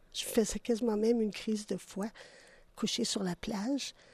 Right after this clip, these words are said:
Olivier, c'est un médecin, fait que ça a bien à donner. Et puis, euh, elle, elle expliquait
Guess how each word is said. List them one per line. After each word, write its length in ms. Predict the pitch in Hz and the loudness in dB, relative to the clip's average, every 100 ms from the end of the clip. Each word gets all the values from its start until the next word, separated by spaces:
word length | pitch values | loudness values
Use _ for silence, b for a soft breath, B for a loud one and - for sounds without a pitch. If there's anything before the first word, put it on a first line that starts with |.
| b b b b 254 | b b b b 0
Olivier, 340 | 202 190 214 | 2 2 0
c'est 160 | - 208 | 2 2
un 40 | |
médecin, 360 | 185 - - 233 | 2 -2 -2 -2
fait 140 | - - | 0 -2
que 60 | |
ça 120 | - | 2
a 60 | 185 | 0
bien 280 | 180 214 208 | 2 2 2
à 80 | 196 | 2
donner. 440 | 196 190 233 349 B B B B 233 | 0 4 4 4 B B B B 0
Et 180 | 214 | 0
puis, 540 | 185 - 220 190 196 202 | 0 -4 -4 -2 2 2
euh, 360 | 196 190 190 190 - - - - | 2 2 0 0 -6 -16 -20 -6
elle, 220 | 208 220 277 | -2 -2 0
elle 120 | 220 | 0
expliquait 580 | 240 - - - - | 0 -2 -8 -6 -2